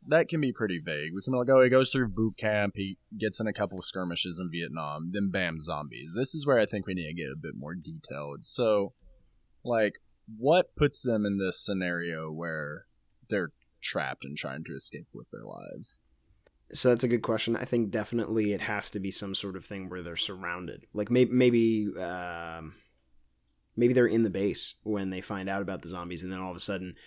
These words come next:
Speaker 2: they're surrounded completely on, in, like, this electrical room or,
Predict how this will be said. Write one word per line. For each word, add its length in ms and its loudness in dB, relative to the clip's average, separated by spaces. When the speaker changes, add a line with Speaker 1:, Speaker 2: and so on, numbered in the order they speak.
Speaker 2:
they're 320 -2
surrounded 500 -2
completely 460 -4
on, 200 -8
in, 180 2
like, 160 -6
this 180 -4
electrical 580 -4
room 340 -10
or, 140 -12